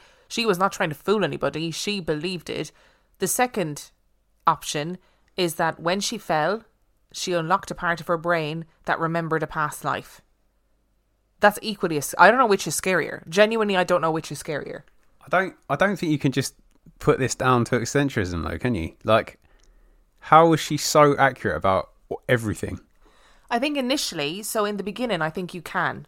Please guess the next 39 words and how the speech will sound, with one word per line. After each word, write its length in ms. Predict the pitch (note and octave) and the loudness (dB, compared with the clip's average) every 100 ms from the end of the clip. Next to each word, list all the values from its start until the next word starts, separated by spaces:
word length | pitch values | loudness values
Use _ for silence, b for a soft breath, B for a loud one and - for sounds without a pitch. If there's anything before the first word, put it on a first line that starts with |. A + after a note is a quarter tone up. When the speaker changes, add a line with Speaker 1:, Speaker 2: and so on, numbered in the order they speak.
| _ | _
Speaker 1:
right? 320 | D#3+ E3+ G#3 | 0 0 0
And 200 | - E3 - - | -4 -6 -8 -16
so 420 | - F#3+ F3+ F3 b b b b | -2 2 2 2 b b b b
what 160 | G3+ A3+ | 4 6
I 60 | |
mean 200 | A#3+ A#3 | 6 0
by 120 | G#3 G3 | 0 2
that 180 | F#3 | 2
is, 380 | D#3+ D#3+ D#3 - - - | 2 -2 -4 -8 -12 -4
if 200 | F3+ G#3+ | -4 -2
you 160 | B3 | -4
just 180 | G#3 G3 | -2 -4
met 280 | F#3 F3+ - | -2 -2 -2
this 180 | E3+ - | -8 -4
woman 280 | E3+ D#3+ | -4 -4
and 280 | C#3+ D#3 D3+ | -4 -4 -4
she 240 | - F3+ D#3+ | -4 -4 -2
was 180 | D3+ D#3+ | -4 -2
like, 260 | D3+ D3+ - | -2 -2 -2
"Oh, 100 | G3 | 2
by 180 | G3+ G3+ | 2 2
the 80 | |
way," 160 | F#3+ E3+ | 2 0
which 200 | F3 E3+ | 0 -2
it 240 | - G3 - | -4 -4 -4
seems 300 | A#3+ C#4 G#3+ | -4 0 0
like 160 | - | -2
she 180 | - F#3+ | -4 -8
genuinely 600 | C#3+ - F3+ F3 D3+ D3 | -6 -4 -2 -2 -4 -6
did. 360 | D#3+ F3+ D3 C#3 - | -2 0 0 -6 -4
<laughs> 40 | |
Like, 240 | E3 D#3 F#3+ | -2 0 0
if 100 | F3+ | 2
anybody 240 | F3 E3+ | 4 4
met 120 | F3 | 2
her, 80 | D3+ | 2
she'd 160 | - E3 | -2 -2
be 60 | |
like, 160 | D#3 | -2